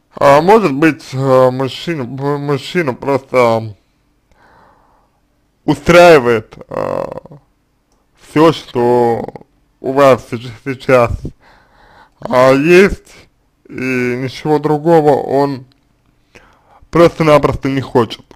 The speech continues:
Он просто не хочет ничего другого. То есть ему нравится, а, как сейчас, а, ваши отношения складываются, и большего он, большего ему не, ему не нужно. Вот.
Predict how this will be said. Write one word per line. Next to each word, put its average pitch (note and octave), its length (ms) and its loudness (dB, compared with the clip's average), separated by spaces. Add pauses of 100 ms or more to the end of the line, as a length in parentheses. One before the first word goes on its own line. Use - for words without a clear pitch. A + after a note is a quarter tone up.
(1120)
Он C3+ 200 -2
просто F#3 260 2
не C#3+ 140 -2
хочет D#3+ 360 -2
ничего C3+ 380 -4
другого. B2 480 -6
То - 120 -10
есть A2+ 160 -12
ему D3 200 -6
нравится, D#3+ 640 -2 (340)
а, B2 380 2
как C#3 340 -2
сейчас, B2 400 -2 (640)
а, - 200 -4
ваши C3 380 2
отношения B2 920 -4 (540)
складываются, - 880 -2 (360)
и F3 520 0
большего C#3 540 0
он, C3 340 -2
большего D3 400 -2
ему B2+ 180 -4
не, C3+ 240 -8
ему C#3 260 -6
не C3+ 140 -8
нужно. A#2+ 440 -8 (600)
Вот. B2 560 -2